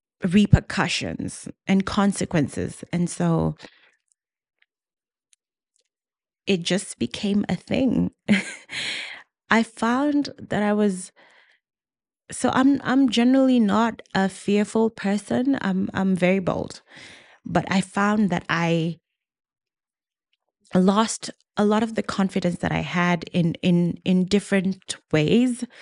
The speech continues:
because I always felt like if I do this, I will be in trouble. Or if I,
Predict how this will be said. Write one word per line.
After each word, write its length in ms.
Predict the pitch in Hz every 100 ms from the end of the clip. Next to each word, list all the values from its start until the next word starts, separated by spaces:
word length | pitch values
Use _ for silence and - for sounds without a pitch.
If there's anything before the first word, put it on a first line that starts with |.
| - - - _ -
because 300 | 185 202 196
I 140 | 180 -
always 360 | 208 208 220 -
felt 240 | 190 -
like 220 | 175 170
if 120 | 196
I 80 | 170
do 220 | 170 202
this, 240 | 185 165 -
I 100 | -
will 180 | 156 151
be 180 | 147 156
in 100 | 151
trouble. 380 | 156 - 87 -
Or 160 | - -
if 220 | 190 -
I, 380 | 170 175 170